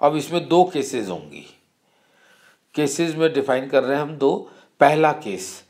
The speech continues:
जो दो हम रूट निकाल रहे हैं वन by आर स्क्वायर वाले, अगर वो दोनों रूट धनात्मक आ जाए, पॉजिटिव हो, ठीक है, तो इस स्थिति में शांकव एक,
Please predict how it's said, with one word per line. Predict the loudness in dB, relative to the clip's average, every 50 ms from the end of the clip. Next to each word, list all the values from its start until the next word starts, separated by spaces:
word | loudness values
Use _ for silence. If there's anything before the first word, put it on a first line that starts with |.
| _ _ _ _ _ _ _ -2
जो | 0 0
दो | 0 2 4 6 6 6
हम | 6 4 2 -2 -4
रूट | -2 -2 -2 -2 -4
निकाल | -6 0 2 4 4 4
रहे | 4 2 2
हैं | 2
वन | 0 -2 -2 0
by | 2 2 4 4
आर | 4 4 2 0 -4
स्क्वायर | -6 -2 0 0 2 2
वाले, | 2 0 0 0 0 -2 -2 -4 -8 -20 -20 -20 -8 0
अगर | 0 2 4 4
वो | 4 4 2
दोनों | 4 6 6 6 6 4 2 0 0
रूट | 2 0 0 -2 -2 -2 2
धनात्मक | 2 2 4 2 0 0 -2 -2 -4 -4 -2 0 -2
आ | -4
जाए, | -4 -4 -10 -12 -12 -16 _ _ 0
पॉजिटिव | 2 2 2 2 -2 -2 -2 -4 -6 -4
हो, | -6 -8 -8 -10 -14 -20 _ _ _ _ _ _ _ _ _ _ _ _ _ _ _ -4
ठीक | -4 -2 -2 0 0 0
है, | 0 0 -4 -10 -20 -20 _ _
तो | 2 2
इस | 2 2 2 0 0 0 0
स्थिति | -4 -2 -2 -2 -2 -2 -2 -4
में | 0 2 2 0
शांकव | 0 2 2 2 2 0 0 0 2 2 2 2 0
एक, | -4 -4 -2 0 0 -2 -2 -4 -12